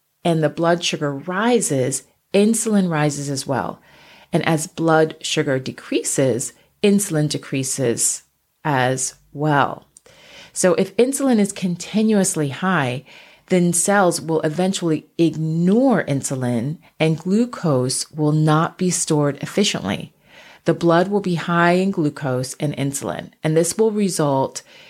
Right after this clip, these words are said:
in high triglycerides, high levels of bad cholesterol, which is L D L, and low levels of good cholesterol,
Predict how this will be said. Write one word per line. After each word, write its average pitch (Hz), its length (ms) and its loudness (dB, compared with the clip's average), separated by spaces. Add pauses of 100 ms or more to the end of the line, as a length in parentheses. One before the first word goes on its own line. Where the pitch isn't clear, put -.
(180)
in 147 680 2 (140)
high 151 800 2
triglycerides, 170 1120 0
high 175 180 0
levels 151 720 2
of 143 400 -2 (640)
bad 151 420 4
cholesterol, 175 680 0
which 151 300 -2
is 139 220 -4
L 151 180 0
D 143 220 -4
L, 151 360 -2 (640)
and 165 420 0
low 180 220 4
levels 151 640 0
of 147 300 -2 (140)
good 202 260 2
cholesterol, 131 880 -4